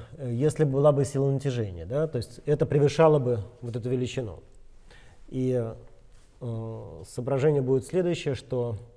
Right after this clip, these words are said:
Н три, которое получается, оно должно быть в то же самое время немножко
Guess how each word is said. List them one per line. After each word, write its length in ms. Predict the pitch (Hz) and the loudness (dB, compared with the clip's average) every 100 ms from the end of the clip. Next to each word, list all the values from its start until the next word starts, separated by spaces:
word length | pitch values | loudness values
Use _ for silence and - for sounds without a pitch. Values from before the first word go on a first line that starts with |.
| - - - _ - - | -20 -20 -20 _ -20 -8
Н 300 | 139 139 117 | -2 -2 -2
три, 400 | 107 135 151 185 165 | -4 -2 0 -2 -2
которое 360 | - 143 156 147 | -4 -2 0 0
получается, 760 | 135 135 135 143 135 123 120 - - - | 0 -4 -2 -2 -2 -4 -8 -10 -16 -16
оно 300 | - 127 143 | -8 -2 0
должно 360 | 131 131 123 156 | 0 0 2 2
быть 140 | 151 | 2
в 40 | - | 0
то 140 | 143 | 0
же 80 | 127 | 0
самое 300 | - 127 120 | -2 -2 -2
время 440 | 123 165 165 139 - - - - | 0 0 0 -2 -4 -16 -20 -8
немножко 840 | 127 147 147 135 113 117 113 101 | -2 0 2 0 -2 -8 -12 -12